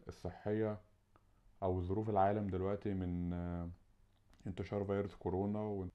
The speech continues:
وانتشار الأمراض عالميا طبعا، فكان من المهم جدا إن ما يكونش فيه أي physical contact مع أي حاجة حوالينا، سواء في بيوتنا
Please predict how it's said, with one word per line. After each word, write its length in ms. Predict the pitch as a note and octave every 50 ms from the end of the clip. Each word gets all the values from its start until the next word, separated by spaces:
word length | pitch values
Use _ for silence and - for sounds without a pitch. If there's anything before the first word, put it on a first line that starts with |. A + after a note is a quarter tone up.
| - -
وانتشار 440 | G2 F#2+ F#2 F#2+ F#2 G2+ G#2 A2 A2
الأمراض 520 | G#2 - F#2 F2+ F2 F2+ F#2+ G2+ G#2 G2+ G2+ - - - - - - -
عالميا 580 | - F2 F2 F2+ F2+ F#2 F#2 G2 G2+ G2 F#2+ F#2
طبعا، 340 | - G2+ G#2 G#2+ A2+ A#2+ B2 B2 - - - - -
فكان 460 | - F#2 F#2 - G#2+ A2 A#2 B2 B2+ B2 - - - - -
من 140 | G2 F#2+ F#2+
المهم 380 | F#2+ F#2 F#2 G2 G#2+ A2 A#2+ B2
جدا 420 | A#2+ B2+ B2 A#2+ A#2 B2+ B2+ B2 -
إن 160 | G#2+ G2 F#2+
ما 80 | F#2 F#2+
يكونش 400 | F#2 - A2+ A2+ A#2 - - G#2
فيه 400 | F#2 - A2 A2+ A#2+ B2+ B2+ - -
أي 220 | A2 A2 A2+ A2 A2
physical 720 | - A2 A2 A2 A2 G2+ - G2+ F#2+ F#2+ F#2+ - - - A2
contact 380 | A2+ A#2 A2+ A#2+ A#2+ A#2+ - - _ - - - - - - - - - -
مع 320 | F#2 F#2 F#2+ G2 F#2+ -
أي 180 | A2+ A#2+ A#2 G#2+
حاجة 260 | G#2 A2 A2 G2+ G#2
حوالينا، 480 | F#2+ F#2+ F#2 F#2 F2+ F2+ F2 F2 F2 F2 - - - - -
سواء 240 | F#2+ F#2 G2+ G#2+ G#2+
في 160 | - - F#2+
بيوتنا 480 | F2 F#2 G2 G#2+ A2 - A2 A2+ A#2+